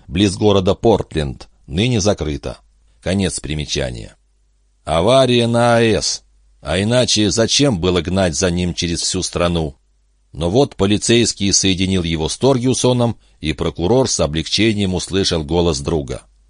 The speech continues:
В тринадцать тридцать семь Тирни сел в патрульную машину на место подле водителя, мимоходом поинтересовавшись, сколько выжимает машина.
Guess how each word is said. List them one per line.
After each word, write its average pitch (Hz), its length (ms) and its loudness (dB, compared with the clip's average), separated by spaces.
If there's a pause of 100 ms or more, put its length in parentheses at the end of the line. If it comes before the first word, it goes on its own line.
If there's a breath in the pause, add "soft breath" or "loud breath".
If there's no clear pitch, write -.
(580)
В - 120 -20
тринадцать 92 580 0
тридцать 82 420 -4
семь 123 340 0 (360 soft breath)
Тирни 127 380 2
сел 107 240 2
в - 100 -8
патрульную 90 560 0
машину 123 640 0
на 92 160 0
место 104 340 0
подле 95 360 0
водителя, 90 640 0 (220 soft breath)
мимоходом 101 600 0
поинтересовавшись, 92 1120 0 (180)
сколько 120 460 -2
выжимает 120 500 2
машина. 107 520 0